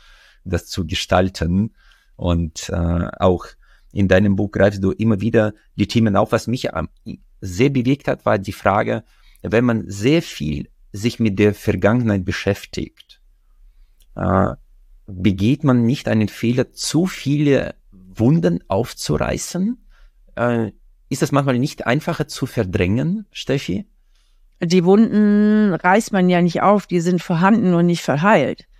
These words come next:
Speaker 2: Und, ähm, vergiften somit das System sowieso im Hintergrund. Dann ist es sinnvoller, die Wunden einfach mal zu verbinden und sie wirklich heilen zu lassen.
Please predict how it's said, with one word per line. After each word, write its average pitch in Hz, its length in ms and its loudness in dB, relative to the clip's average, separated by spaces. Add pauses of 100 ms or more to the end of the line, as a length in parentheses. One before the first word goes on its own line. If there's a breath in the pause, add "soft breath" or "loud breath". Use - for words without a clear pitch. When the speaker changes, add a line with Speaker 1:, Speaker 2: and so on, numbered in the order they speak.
(680)
Speaker 2:
Und, 165 500 2 (100)
ähm, 160 340 2
vergiften 180 580 0
somit 170 300 2
das 165 200 2
System 175 640 2
sowieso 175 400 4
im 147 100 4
Hintergrund. 151 720 2
Dann 160 240 2
ist - 220 -4
es 170 120 -2
sinnvoller, 190 520 4
die 170 160 0
Wunden 185 260 2
einfach 175 320 0
mal 170 180 2
zu 170 160 -4
verbinden 165 680 4 (460)
und 175 120 0
sie 165 160 0
wirklich 196 380 2
heilen 135 400 0
zu - 160 -8
lassen. 156 500 -4